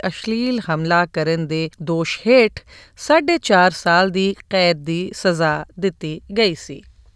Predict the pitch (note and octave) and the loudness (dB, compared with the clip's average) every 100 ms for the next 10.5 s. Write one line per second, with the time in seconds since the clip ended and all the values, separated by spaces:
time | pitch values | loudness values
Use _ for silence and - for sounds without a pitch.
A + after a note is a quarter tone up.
0 | _ - F3+ F#3 F3 - F#3+ F3 F3 E3 | _ -6 -2 0 0 2 2 2 2 4
1 | E3+ E3+ D#3+ D#3+ G3+ A3 B3 E3+ F3+ F3+ | 4 2 -2 -4 -2 0 0 0 2 4
2 | F3 E3 F3+ B3+ G3+ D#3 D#3+ G#3+ - - | 2 0 0 0 0 -4 -4 -6 -8 -18
3 | - - A#3+ G3 F#3+ F#3 F#3+ F#3+ - F3 | -12 -4 -4 2 2 4 2 0 0 -4
4 | E3+ E3 - E3+ B3+ C#4+ - _ - B3+ | -2 -4 -4 -2 -2 -4 -14 _ -4 -2
5 | - G3 E3+ F#3 - G#3+ C4 - C4 G#3 | 2 2 4 -2 2 2 2 4 2 2
6 | F#3+ - E3 D3 D#3+ D#3 E3 G#3 C4 - | -4 0 -2 -2 -4 -2 0 -2 -2 -10
7 | - _ A#3+ B3 C4+ D#4+ C4+ C#4+ A#3 G3 | -20 _ 0 4 6 4 4 2 4 4
8 | G3 G3+ F#3+ F3+ F#3 D#3+ D3+ D3+ G3+ B3+ | 4 2 2 2 2 0 0 -2 -4 -8
9 | _ _ - A3 A#3 B3+ G3+ A#3 A#3+ D4+ | _ _ -6 -2 4 4 4 4 4 2
10 | G#3 E3+ - A3+ | 2 0 0 0